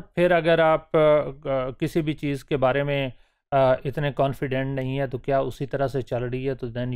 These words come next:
you have to find certain groups और उसके दरमियान में ट्रेनिंग करें। मैं यहाँ पे one of my student जो कि एमएससी का स्टूडेंट था, he was from सिंध,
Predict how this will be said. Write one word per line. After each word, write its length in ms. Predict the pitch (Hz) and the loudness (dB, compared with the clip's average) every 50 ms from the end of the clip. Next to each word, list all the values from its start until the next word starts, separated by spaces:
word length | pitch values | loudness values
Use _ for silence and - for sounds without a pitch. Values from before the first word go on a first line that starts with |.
| 117 117 | -6 -4
you 160 | 127 135 123 104 120 | -4 -4 -4 -4 -2
have 200 | 127 127 131 123 - _ - | -2 -2 -2 -2 -6 _ -4
to 240 | 131 127 127 120 117 - _ _ _ _ _ _ _ | -2 -2 -2 -2 -4 -8 _ _ _ _ _ _ _
find 240 | 131 131 139 143 127 - - | -2 -2 -2 -2 -4 -4 -2
certain 400 | 135 127 120 139 131 131 120 120 | -2 -2 -2 -2 -2 -2 -4 -2
groups 360 | 113 135 151 151 - - - | -2 -2 -4 -4 -8 -12 -10
और 240 | 156 139 127 123 127 | -6 -4 -4 -4 -6
उसके 380 | 135 139 139 - - _ 147 135 | -6 -10 -12 -14 -10 _ -6 -6
दरमियान 400 | 117 117 117 117 120 120 123 127 | -4 -4 -4 -4 -2 -2 -4 -4
में 200 | 127 131 135 123 | -4 -4 -6 -6
ट्रेनिंग 400 | - - 117 113 113 110 110 110 | -6 -10 -10 -8 -8 -10 -12 -12
करें। 180 | - 110 110 | -12 -12 -10
मैं 160 | 113 123 139 | -6 -4 -4
यहाँ 320 | 147 147 147 143 151 156 147 - | -4 -2 -2 -2 -2 -2 -2 0
पे 220 | 151 147 147 131 - - _ _ _ _ _ _ _ - | 0 0 0 -2 -4 -12 _ _ _ _ _ _ _ -2
one 240 | 117 143 165 180 185 | 0 0 2 2 2
of 160 | 180 156 - | 0 0 2
my 160 | 151 147 143 156 131 - | 0 0 0 0 -2 -4
student 420 | - - 160 165 190 208 214 202 185 - - _ | -4 -4 -2 0 0 0 0 -2 -6 -10 -14 _
जो 140 | - 135 131 | -6 -4 -4
कि 120 | - 143 | -2 -4
एमएससी 460 | 135 127 127 135 147 - - - 170 | -4 -4 -2 -4 -4 -6 -4 -6 -4
का 120 | 151 - 160 | -2 -2 -2
स्टूडेंट 460 | - - _ 156 143 143 160 160 139 | -4 -4 _ -8 -6 -4 -6 -6 -6
था, 180 | - 151 151 139 | -6 -6 -6 -4
he 100 | 131 117 | -4 -4
was 180 | 117 123 123 | -2 -4 -4
from 320 | 117 - - 131 123 120 - | -4 -6 -8 -6 -6 -6 -8
सिंध, 440 | - - - - 110 110 - - | -10 -2 0 0 2 2 0 -2